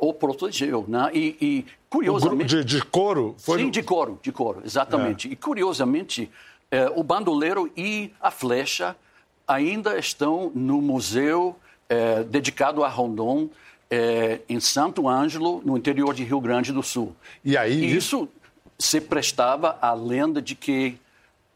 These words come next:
Speaker 1: o Rondon
Speaker 2: Era mais que um ser humano.
Speaker 1: Sim, sim.
Speaker 2: Quase divino.
Speaker 1: É, porque, o, o, o, os Nambiquara,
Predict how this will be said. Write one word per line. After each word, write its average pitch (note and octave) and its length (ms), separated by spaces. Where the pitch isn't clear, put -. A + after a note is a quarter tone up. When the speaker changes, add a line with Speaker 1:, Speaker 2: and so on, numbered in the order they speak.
Speaker 1:
o B2+ 60
Rondon C#3 600
Speaker 2:
Era A#2+ 180
mais B2 280
que C3 100
um C3 80
ser B2+ 200
humano. G2+ 360
Speaker 1:
Sim, - 260
sim. - 240
Speaker 2:
Quase A#2 320
divino. F#2+ 500
Speaker 1:
É, C3 120
porque, C3+ 600
o, C3+ 80
o, C#3+ 60
o, B2+ 40
os - 200
Nambiquara, C3+ 840